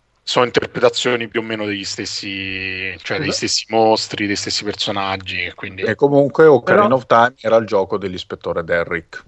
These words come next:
Speaker 1: Sì, tutto marrone quello.
Speaker 3: Tutto marrone slavato,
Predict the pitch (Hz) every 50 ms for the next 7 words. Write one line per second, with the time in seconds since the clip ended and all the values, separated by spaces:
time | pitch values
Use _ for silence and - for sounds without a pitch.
0 | - - - - _ _ _ - - - - 107 98 98 98 - - 117 113 107
1 | 98 101 98 98 90 87 92 98 95 92 87 - - - - - - - - -
2 | - 123 104 - 117 117 123 123 120 110 110 107 107 104 101 95 92 104 113 113
3 | 101 - 104 95 90 - - - 95 -